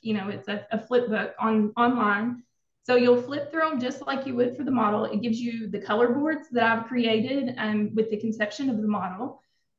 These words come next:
And then, um, it also pulls in the final photography of the model, the video tour, all of that. But the greatest thing are these little, the little price tags floating around in all of the images.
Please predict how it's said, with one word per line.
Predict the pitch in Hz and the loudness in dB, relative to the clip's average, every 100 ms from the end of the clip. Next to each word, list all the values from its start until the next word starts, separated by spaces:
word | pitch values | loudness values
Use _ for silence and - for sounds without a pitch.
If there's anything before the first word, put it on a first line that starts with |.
| _ - | _ 0
And | 233 220 | 4 6
then, | 220 214 214 220 - - | 6 4 2 0 -6 -4
um, | 214 208 196 | 0 0 -2
it | 214 | 0
also | 214 220 - 233 220 | 2 2 0 0 0
pulls | 226 247 240 220 | -2 0 0 2
in | 220 220 214 208 | 2 2 2 0
the | 202 196 | -2 -4
final | 226 226 | -2 -2
photography | 214 214 269 247 247 240 226 | -6 -8 0 2 2 -2 -4
of | 208 | -4
the | 208 | -2
model, | 208 208 208 208 | -2 -2 -4 -6
the | 190 208 | -4 -4
video | 240 226 | -2 0
tour, | 220 - 214 214 208 208 208 220 | -2 2 2 2 0 -2 -2 0
all | 220 | 2
of | 220 185 | 2 0
that. | 202 190 - | -2 -2 -6
But | 208 | -4
the | 208 | -4
greatest | 190 247 339 403 294 - | 0 0 2 0 -2 -4
thing | 220 214 226 | -2 0 0
are | |
these | 208 220 226 | 0 -2 -4
little, | 254 240 - | -4 -4 -4
the | 214 202 190 - | -2 -2 -2 0
little | 233 220 | 0 0
price | - 247 247 247 - | -4 -2 0 -2 -4
tags | 208 - 214 - | -4 -4 -6 -6
floating | 233 226 226 214 | 0 2 4 2
around | 202 202 220 285 415 - | 0 -6 -8 -8 -10 -4
in | 220 | 0
all | 240 226 | 2 2
of | 220 | 2
the | 208 | 2
images. | 214 233 247 311 330 | 2 2 0 -2 -6